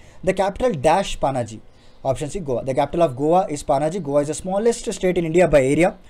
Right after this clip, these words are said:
Goa is known for its beautiful seashore, famous architecture। ओके, पहले जो पोर्चुगीज की कॉलोनी हुआ करती थी और नाइनटीन दिसंबर में under Operation विजय इसको लिबरेट किया गया है दोस्तों। What is the capital of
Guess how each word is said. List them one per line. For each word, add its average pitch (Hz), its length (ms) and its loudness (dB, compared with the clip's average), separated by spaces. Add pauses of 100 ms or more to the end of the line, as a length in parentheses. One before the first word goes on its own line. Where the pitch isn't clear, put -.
(300)
Goa 165 220 4
is 170 120 2
known 175 140 -2
for 165 160 2
its 156 120 -2
beautiful 214 360 0
seashore, 214 500 4 (340)
famous 202 280 4
architecture। 180 640 2 (500)
ओके, 170 220 0
पहले 175 320 6
जो 165 120 0
पोर्चुगीज 165 440 -2
की 185 160 -4
कॉलोनी 165 220 6
हुआ 170 220 2
करती 156 200 2
थी - 180 4 (340)
और 151 80 6
नाइनटीन 175 320 0
दिसंबर 180 340 2
में 165 180 0
under 156 240 0
Operation 160 460 2
विजय 143 340 4 (140)
इसको 185 180 -4
लिबरेट 143 320 -2
किया 123 200 -2
गया 107 120 -8
है 104 60 -14
दोस्तों। - 240 -16 (520)
What 151 120 4
is 170 60 0
the 185 100 -2
capital 170 280 2
of 185 40 -10